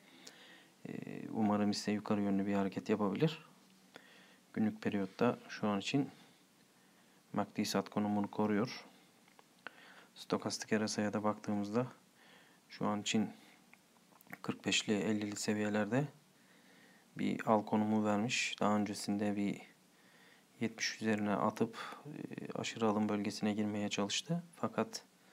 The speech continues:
tekrar bir sert bir satışla geri dönen hisse,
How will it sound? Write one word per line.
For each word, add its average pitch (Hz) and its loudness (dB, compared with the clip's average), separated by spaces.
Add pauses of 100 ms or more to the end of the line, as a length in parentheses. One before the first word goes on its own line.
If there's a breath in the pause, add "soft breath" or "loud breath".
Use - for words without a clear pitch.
(560 loud breath)
tekrar 104 -2
bir - -10
sert - 0
bir - -6
satışla - 0
geri 110 2
dönen 101 0
hisse, - 0